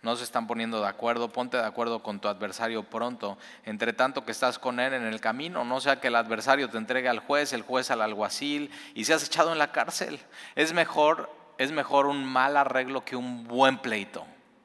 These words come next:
Anótalo ahí en tu Biblia, es mejor eso. O sea, es mejor un bu-, o sea, vamos a llegar, aunque sea un, aunque sea un mal arreglo para ti, para tu vida, que digas, "No, no, como que no quedé,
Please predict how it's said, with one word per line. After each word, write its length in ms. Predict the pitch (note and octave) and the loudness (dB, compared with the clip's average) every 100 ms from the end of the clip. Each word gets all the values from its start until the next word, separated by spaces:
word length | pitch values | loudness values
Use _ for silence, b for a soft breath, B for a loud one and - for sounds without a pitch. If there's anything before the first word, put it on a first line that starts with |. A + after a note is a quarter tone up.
| _ _ _ _ _ _ _ | _ _ _ _ _ _ _
Anótalo 460 | A2+ D3 D4+ D3+ | -2 0 2 2
ahí 80 | C3 | 0
en 80 | B2 | -4
tu 100 | A#2+ | -10
Biblia, 240 | A#2+ B2+ | -10 -6
es 80 | C#3+ | -2
mejor 300 | D#3 - D#3 | -2 4 4
eso. 240 | C3 - A2 | 4 0 -8
O 1600 | F2+ - - _ _ _ _ _ _ _ _ _ _ _ _ - | -12 -20 -20 _ _ _ _ _ _ _ _ _ _ _ _ -8
sea, 80 | B2 | -6
es 80 | |
mejor 300 | D3 C#3 C#3+ | 0 2 4
un 180 | C#3 C#3 | 2 0
bu-, 160 | C3+ D3+ | -4 -4
o 120 | B2+ | -4
sea, 140 | - B2 | 0 6
vamos 320 | C#3+ E3 D#3 | 8 6 2
a 80 | C3 | 2
llegar, 280 | A2+ A#2+ | 4 4
aunque 200 | B2+ A#2+ | 4 2
sea 120 | - C3+ | 0 0
un, 200 | C#3+ D3 | 0 0
aunque 300 | C#3 A#2+ B2 | 0 0 -2
sea 100 | D3 | -2
un 160 | D#3 | 0
mal 220 | C#3+ C#3 D3+ | 4 8 8
arreglo 400 | C#3 C#3 C#3 A2+ | 8 4 2 2
para 260 | A2+ A2 | 2 2
ti, 120 | C#3 | -4
para 280 | C#3 A#2 G2+ | -2 0 -2
tu 100 | A#2 | -6
vida, 400 | A2+ B2 A#2+ E2 - B B | -8 -4 -4 -6 -12 B B
que 100 | - | -6
digas, 300 | A2+ B2+ A2+ | -2 2 2
"No, 160 | B2 C#3 | 2 2
no, 220 | D3 D3 | 4 4
como 220 | C#3 B2 | 2 -2
que 100 | - | 0
no 240 | C#3 D#3 E3+ | 4 4 4
quedé, 600 | D#3+ D3 C#3+ C#3 - | 0 2 2 0 -6